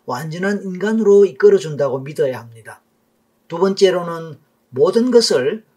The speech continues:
성장하고 배우고 통찰하는 데 도움이 되도록 유익하게 이용할 줄 알아야 합니다. 세 번째로는 자신의 직관을 믿어야 하는데, 말하자면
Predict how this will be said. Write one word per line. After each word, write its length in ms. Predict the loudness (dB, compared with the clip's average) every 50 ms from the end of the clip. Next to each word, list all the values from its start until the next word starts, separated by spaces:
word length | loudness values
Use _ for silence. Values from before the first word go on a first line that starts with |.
| _ _
성장하고 840 | -10 -6 -4 -2 0 0 0 0 0 2 4 6 6 6 6 4
배우고 680 | 4 2 0 0 0 -4 -2 0 2 2 2 0 -4 -8
통찰하는 680 | -12 -12 -10 -6 -4 -4 -2 -2 -2 -4 -4 -6 -8
데 160 | -6 -6 -2
도움이 320 | 4 6 6 6 4 2 -2
되도록 480 | -2 -2 0 0 0 0 0 -2 -4 _ -18
유익하게 880 | -14 -10 -10 -10 -10 -8 -6 -6 -6 -4 -4 -4 -4 -4 -6 -10 _ _ _ _ _ _
이용할 460 | -16 -10 -10 -8 -8 -8 -8 -10 -10
줄 160 | -10 -10 -8
알아야 320 | -6 -6 -4 -4 -4 -4 -6
합니다. 420 | -8 -12 -14 -16 -18 -20 -20 _ _ _ _ _ _ _ _ _ _ _ _ _ _ _ _ _ _ _ _ _ _ _ _ _
세 200 | -12 -4 -2 0
번째로는 680 | 0 0 0 2 0 0 0 0 -4 -8 -10 -10 -12 -12 _ _ _ _ _ _ _ _ _
자신의 460 | -6 -6 -4 -4 -6 -6 -8 -6 -6
직관을 500 | -6 -6 -4 -2 -2 -2 0 -2 -2 -4
믿어야 380 | -2 2 2 2 2 2 0
하는데, 560 | -2 -4 -8 -10 -12 -12 -12 -12 -12 -14 -20 _ _ _ _
말하자면 760 | -16 -12 -10 -8 -8 -6 -6 -8 -8 -10 -10 -12 -12 -12